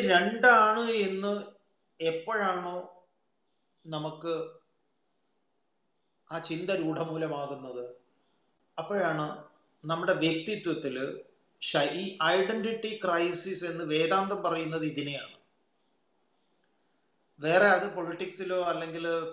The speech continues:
മ-, വേറെ എന്തെങ്കിലും, എന്താ പറയാ, ധനതത്വശാസ്ത്രത്തിലോ അവിടെ ഇവിടെയൊന്നും അല്ല identity crisis ഉള്ളത്, അല്ലെങ്കിൽ നമ്മുടെ പൗരത്വ ബില്ലില് അതില് ഇതില് ജാതി. ഉം. identity crisis എന്ന് പറഞ്ഞാൽ ഇതാണ് വ്യക്തിത്വ ശൈഥില്യം.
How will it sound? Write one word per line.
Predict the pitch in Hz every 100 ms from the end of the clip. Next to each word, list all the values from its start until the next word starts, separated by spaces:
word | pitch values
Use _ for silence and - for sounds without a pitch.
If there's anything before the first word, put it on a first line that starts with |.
| - 151
മ-, | 151 147
വേറെ | 147 160 165
എന്തെങ്കിലും, | 160 151 156 156 156
എന്താ | 151 151
പറയാ, | 147 147 147 143 151
ധനതത്വശാസ്ത്രത്തിലോ | 151 156 151 160 151 147 139 - 143 139 139
അവിടെ | 143 139 151
ഇവിടെയൊന്നും | 147 147 156 156 165
അല്ല | 160
identity | 151 139 165 165 165 180 -
crisis | 165 160 156 160
ഉള്ളത്, | 139 113 117
അല്ലെങ്കിൽ | 131 143 147 156 - _ 139
നമ്മുടെ | 139
പൗരത്വ | 143 143 156 156 156
ബില്ലില് | 143 143 147 147
അതില് | 147 131 151 151
ഇതില് | 139 139 147 135
ജാതി. | 139 139 135 147 147 - -
ഉം. | 208 165 - _ - _ _ _ _ _ _ _ _ _ _ _ _ _ - 127
identity | 175 190 202 208 196
crisis | 180 175 175 156
എന്ന് | 170
പറഞ്ഞാൽ | 160 147 156 151
ഇതാണ് | 131 113 - - _ _ _ _ _ -
വ്യക്തിത്വ | 156 156 214 202 202 233 233 - -
ശൈഥില്യം. | - 147 135 131 107 101 -